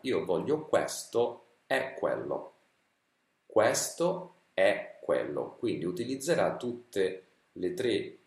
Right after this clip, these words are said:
E, tutte aperte. "Questo è quello". E quindi non ci sarà nessuna distinzione tra di loro, ma soprattutto saranno,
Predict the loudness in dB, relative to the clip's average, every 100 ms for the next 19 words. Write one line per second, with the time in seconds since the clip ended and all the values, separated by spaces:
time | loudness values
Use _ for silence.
0 | _ -2 0 0 -2 -6 -6 -2 -2 -2
1 | -4 -4 -6 -8 -10 -10 -2 2 2 0
2 | -8 0 0 0 -8 -18 _ _ _ _
3 | _ 0 2 -2 -10 -2 0 0 -2 -4
4 | -8 _ _ _ _ _ _ -18 -8 -6
5 | -4 -6 -4 -2 0 -2 -4 -4 -4 -4
6 | -4 -6 -4 -2 0 0 -2 -12 -14 -6
7 | -4 0 2 2 2 -2 -4 -2 -2 -4
8 | -8 -8 -8 -6 -6 -4 -6